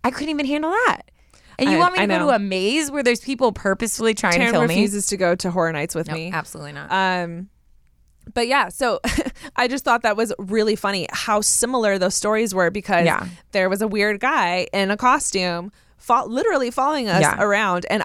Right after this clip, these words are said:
Speaker 2: I'm not kidding. I had my phone out. I was recording the entire thing. It was hilarious to me. I
Speaker 1: Not
Speaker 2: wonder
Speaker 1: funny.
Speaker 2: if I still have it now that I'm thinking about it.
Speaker 1: I hope
Speaker 2: Um,
Speaker 1: not.
Speaker 2: I kinda feel like I don't, but you never know.
Speaker 1: Yeah.
Speaker 2: Um,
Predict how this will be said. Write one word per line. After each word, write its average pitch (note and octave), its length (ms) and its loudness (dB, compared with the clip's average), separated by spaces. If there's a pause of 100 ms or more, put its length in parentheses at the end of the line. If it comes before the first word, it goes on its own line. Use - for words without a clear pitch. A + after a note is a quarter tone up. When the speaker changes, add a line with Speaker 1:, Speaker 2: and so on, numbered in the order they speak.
Speaker 2:
I'm C4+ 280 0
not A3 220 -2
kidding. G#3+ 260 -2
I E3+ 140 -2
had A3+ 160 -2
my G#3 100 2
phone F#3 260 0
out. G#3+ 200 0
I G3+ 60 4
was G3 160 0
recording A3 440 -2
the F#3 120 -4
entire G3 420 -2
thing. F3+ 300 -2
It - 80 -2
was F3+ 240 -2
hilarious F#3+ 600 0
to - 120 -8
me. E3+ 160 -10 (100)
I G3 120 0
Speaker 1:
Not F3 160 -2
Speaker 2:
wonder A3+ 240 2
Speaker 1:
funny. C4 40 4
Speaker 2:
if - 100 0
I F#3 80 0
still F3+ 200 -4
have F3 240 -2
it D#3+ 180 -4
now F3 140 -4
that E3+ 100 -6
I'm E3 100 -8
thinking E3+ 240 -10
about D3+ 200 -6
it. F3 160 -10 (280)
Speaker 1:
I F3 100 -4
hope E3+ 280 0
Speaker 2:
Um, G3+ 260 -2 (160)
Speaker 1:
not. E3+ 180 -14 (180)
Speaker 2:
I G#3+ 100 2
kinda G#3 240 -2
feel G3+ 120 -2
like F#3+ 120 2
I E3 60 0
don't, D#3+ 280 -4
but E3+ 240 0 (240)
you F2+ 160 -10
never A#3 200 0
know. C#4+ 160 0 (320)
Speaker 1:
Yeah. G3+ 360 2
Speaker 2:
Um, G3 140 -8